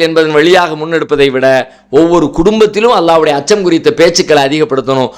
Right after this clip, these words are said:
ஒவ்வொரு வீடுகள்ல ஒரு தாய், தந்தை, பிள்ளைங்க, அண்ணன், தம்பி, எல்லாருடைய பேச்சு வழக்குகளும் சமூக பழக்க வழக்கங்கள் மாற்றப்படணும். இன்னைக்கு நம்மிடத்துல அல்லாஹ்வுடைய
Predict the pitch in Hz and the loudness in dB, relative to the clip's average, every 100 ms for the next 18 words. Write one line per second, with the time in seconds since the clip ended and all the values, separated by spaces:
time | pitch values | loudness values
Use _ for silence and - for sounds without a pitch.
0 | - - 160 170 160 202 208 180 165 147 | -6 0 4 4 2 2 2 2 4 2
1 | 135 131 131 147 165 156 135 120 156 175 | 2 -2 0 2 4 2 0 -4 -4 0
2 | 156 143 151 180 180 156 135 143 190 180 | 0 0 0 0 0 0 -2 -2 0 0
3 | 165 156 - - - 156 185 208 208 202 | 2 2 0 -8 -2 2 4 2 2 2
4 | 185 170 196 220 - 170 190 196 185 185 | 2 0 2 2 2 2 2 0 0 0
5 | 165 - - 180 220 214 190 190 226 226 | -2 -8 -6 0 0 0 0 0 0 0
6 | 226 208 196 180 165 185 185 175 165 160 | 0 0 -4 -6 -4 -4 -2 -2 -2 -2
7 | 151 170 185 170 185 190 160 160 143 160 | -2 -2 -2 0 0 0 2 0 0 0
8 | 180 175 | 0 0